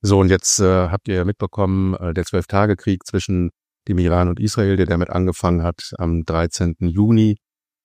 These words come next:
äh, dass, äh, Israel die iranischen Atomanlagen bombardiert hat. Iran hat darauf geantwortet mit Angriffen direkt in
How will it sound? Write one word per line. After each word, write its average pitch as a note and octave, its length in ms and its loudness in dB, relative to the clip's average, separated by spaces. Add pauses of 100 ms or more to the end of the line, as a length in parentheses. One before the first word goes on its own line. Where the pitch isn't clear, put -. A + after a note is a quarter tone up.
(240)
äh, F#2 140 -2
dass, F2+ 440 0
äh, F2+ 340 0
Israel F#2 680 0 (300)
die E2+ 440 -2 (100)
iranischen F2+ 520 -2
Atomanlagen F#2+ 640 2
bombardiert F2 540 0
hat. F#2+ 300 -2 (680)
Iran F2 360 2
hat F#2 120 0
darauf E2+ 260 -2
geantwortet G2 840 0
mit E2+ 320 -6
Angriffen F#2 480 0
direkt - 480 -2
in G#2 220 0